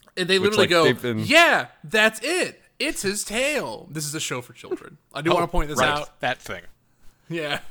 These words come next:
Speaker 2: Yeah. That is one of those moments where I was like, "Oh yeah, this is for kids." <laughs> Or at least that was the initial audience, uh, which makes all the perviness even stranger.
Speaker 3: It really does.
Speaker 1: It does.
Speaker 2: Yeah.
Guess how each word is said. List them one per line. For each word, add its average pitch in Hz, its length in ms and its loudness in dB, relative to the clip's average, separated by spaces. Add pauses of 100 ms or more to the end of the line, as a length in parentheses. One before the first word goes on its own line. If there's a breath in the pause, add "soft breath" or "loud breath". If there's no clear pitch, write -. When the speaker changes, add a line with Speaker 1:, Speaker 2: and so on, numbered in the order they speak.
(140)
Speaker 2:
Yeah. 123 380 4 (540 loud breath)
That 131 140 6
is 131 160 4
one 131 140 4
of 123 60 2
those 113 180 2
moments 104 360 2
where 104 80 0
I 101 40 0
was 98 100 -4
like, 98 160 -4
"Oh 123 100 2
yeah, 104 220 2
this 104 220 -4
is 98 120 -6
for 101 140 -10
kids." - 640 -8
<laughs> - 460 -10
Or 113 80 0
at 104 80 -4
least 117 240 -6
that 135 160 6
was 131 140 0
the 127 120 0
initial 117 420 0
audience, 101 680 0
uh, 107 100 -6 (100)
which 127 340 -4
makes 131 260 -4
all 139 140 2
the 113 140 0
perviness 107 680 -4
even 95 240 -8
stranger. 95 540 -6
Speaker 3:
It - 20 -10
really 107 200 -10
does. 98 420 -6 (260)
Speaker 1:
It 120 260 -4
does. 135 420 -10
Speaker 2:
Yeah. 92 240 2